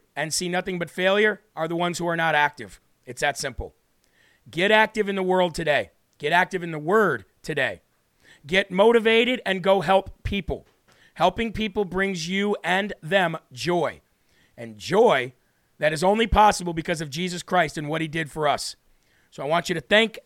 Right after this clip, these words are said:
Jesus today as we go to the Lord's Prayer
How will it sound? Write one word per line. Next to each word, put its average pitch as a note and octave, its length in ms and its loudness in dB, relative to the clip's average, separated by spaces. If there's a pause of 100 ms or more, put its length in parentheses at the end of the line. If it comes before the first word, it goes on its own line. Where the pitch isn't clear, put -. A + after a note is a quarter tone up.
Jesus G3 480 -4
today E3 600 2 (800)
as C#3+ 160 -8
we F3 100 -4
go F#3 220 0
to E3+ 60 -6
the E3+ 80 -6
Lord's E3+ 320 -2
Prayer C#3 480 -2